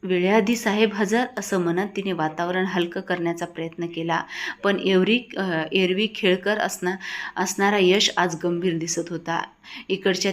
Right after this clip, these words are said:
तिकडच्या गप्पा झाल्यानंतर ती म्हणाली, "यश, सगळ्यात आधी तर मी तुझे मनापासून आभार मानते आणि त्या दिवशीच्या शब्दासाठी मी तुझी मा-, माफी मागते. कारण तू जे केलंस ते खरंच शब्दांनी त्यांची गिनती, गिनती होणं शक्य,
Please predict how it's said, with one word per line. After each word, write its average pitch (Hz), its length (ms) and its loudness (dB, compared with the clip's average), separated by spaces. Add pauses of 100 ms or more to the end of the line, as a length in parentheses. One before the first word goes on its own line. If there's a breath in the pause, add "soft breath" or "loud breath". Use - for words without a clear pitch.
तिकडच्या 180 380 0
गप्पा 175 320 -2
झाल्यानंतर 196 600 0 (100)
ती 190 60 0
म्हणाली, 180 500 0 (240 loud breath)
"यश, 208 200 -2
सगळ्यात 190 540 0
आधी 190 240 -2 (100)
तर 214 180 -2 (120)
मी 196 120 -2
तुझे 180 300 -2
मनापासून 185 600 0
आभार 170 320 -4
मानते 165 500 -2
आणि 180 280 0
त्या 202 100 -4
दिवशीच्या 185 520 -4
शब्दासाठी 185 640 -2
मी 233 100 -2
तुझी 175 280 -4
मा-, 165 340 -4
माफी 175 320 0
मागते. 165 520 -6 (380 loud breath)
कारण 185 320 2
तू 214 200 -2
जे 202 200 2
केलंस 214 540 -2
ते 220 140 -2
खरंच 220 300 -2
शब्दांनी 185 600 0
त्यांची 180 300 -8 (180)
गिनती, 190 420 -2 (380 loud breath)
गिनती 202 340 2
होणं 190 280 0
शक्य, 190 520 0